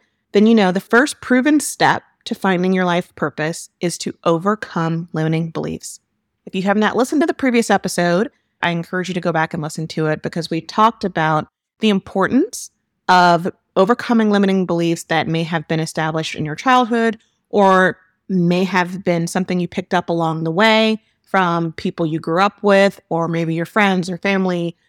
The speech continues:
maybe even society. And they're limiting beliefs that affect how you view yourself. They affect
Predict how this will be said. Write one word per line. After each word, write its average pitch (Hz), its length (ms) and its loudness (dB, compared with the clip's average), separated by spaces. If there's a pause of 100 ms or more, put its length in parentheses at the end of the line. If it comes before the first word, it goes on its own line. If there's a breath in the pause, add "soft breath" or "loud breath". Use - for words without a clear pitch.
(120)
maybe 180 260 0
even 208 280 0
society. 175 720 -4 (480)
And 175 120 0
they're 170 140 0
limiting 214 380 2
beliefs 185 720 0
that 175 180 -2
affect 180 320 -2
how - 160 -2
you 170 220 0
view 170 100 -4
yourself. 175 560 0
They 160 140 -2
affect - 480 -4